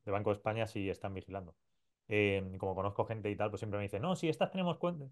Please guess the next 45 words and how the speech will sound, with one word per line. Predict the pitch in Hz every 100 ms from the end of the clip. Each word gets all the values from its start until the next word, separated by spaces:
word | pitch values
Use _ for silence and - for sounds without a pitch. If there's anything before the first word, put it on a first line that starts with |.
| -
estas | - 143 185
las | 180
tenemos | 151 147 -
claras. | 165 170 127
De |
hecho, | 135 170
el | 139
riesgo | 160 151
anda | 151 143
más | 135 135
por | - 110
las, | 110 107 104 - _ _ -
pues, | -
por | 113
ejemplo, | 113
alguna | 101 120 127 117
caja, | 123 123 110 107 107
alguna | 107 117 120 123 117
caja | 120 123
de | 113
estas | 110 113 101
más | 113 110 98 - _ _ _ -
provincial | 117 110 101 131
que | 104
queda | 104 110 98
por | 101
ahí, | 117 117 104
no |
sé | 104 110
si |
Cajamar, | 104 - 92 104 131 104
que |
está | 104 117
por | 110
Almería | 104 98 104 160 127
o | 92
cosas | 101 95
de |
estas, | 98 -
que | -
estas | 104 -
tienen | 113 101
más | 98
problemas | - 92 90
crediticios". | - 92 85 98 -